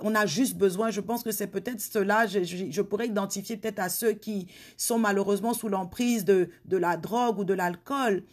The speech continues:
et qui, you know, se disent, « Tout ferait. Tant que je peux mettre la main, par exemple, sur une bouteille ou sur quelque chose,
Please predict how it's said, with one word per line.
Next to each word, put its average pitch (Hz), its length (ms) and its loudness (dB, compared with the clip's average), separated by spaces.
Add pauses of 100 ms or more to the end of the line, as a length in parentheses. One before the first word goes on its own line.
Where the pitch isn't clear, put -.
(360)
et 220 200 8
qui, 208 440 -2
you 233 260 0
know, 202 300 6
se 220 140 0
disent, « 214 500 2 (400)
Tout 320 220 8
ferait. 190 480 0 (260)
Tant 262 140 0
que 254 100 -2
je 208 120 0
peux 226 100 -2
mettre 220 180 0
la 190 140 0
main, 220 300 2
par 202 180 -4
exemple, 208 320 -2
sur 214 220 -2
une 196 100 0
bouteille 208 480 2
ou 202 80 0
sur 202 300 -4
quelque 190 260 -4
chose, 240 420 -2